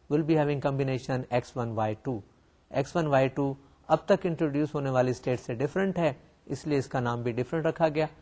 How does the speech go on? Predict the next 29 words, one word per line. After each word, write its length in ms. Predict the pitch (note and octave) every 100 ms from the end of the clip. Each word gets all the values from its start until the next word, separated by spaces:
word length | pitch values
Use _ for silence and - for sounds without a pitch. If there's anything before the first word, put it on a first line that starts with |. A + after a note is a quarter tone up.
| - C3+
which 180 | C3
is 60 | A#2
Z 40 |
three۔ 360 | A#2+ - D3+ B2 - - _ _ _ _ - -
Similarly, 400 | C3 C3+ D3+ F#3 F#3 - - - C3
reading 280 | C3 C3+ B2+
B 240 | D#3 D#3+
at 140 | D3 C3
Z 40 | C#3+ C3 D#3+
two 160 | D#3
we 160 | C3+ C3 A#2+
get 220 | C3 -
X 160 | - -
two 100 | C3+
Y 200 | A#2 A#2 A#2 C#3
one، 140 | F3 F3 - - _ _
یہ 280 | A#2 C3 C3 -
ایف 180 | - -
ایس 120 | C3
کو 100 | -
دیکھ 180 | B2 B2+
کر 80 | D#3
بنایا 280 | D3 D3+ D#3+
گیا، 220 | D#3 E3+ - - - _
اور 260 | - B2 B2+ -
ایکس 260 | C3+ -
ٹو 160 | - E3+
وائی 300 | C3 B2+ C3
ون 260 | B2+ C3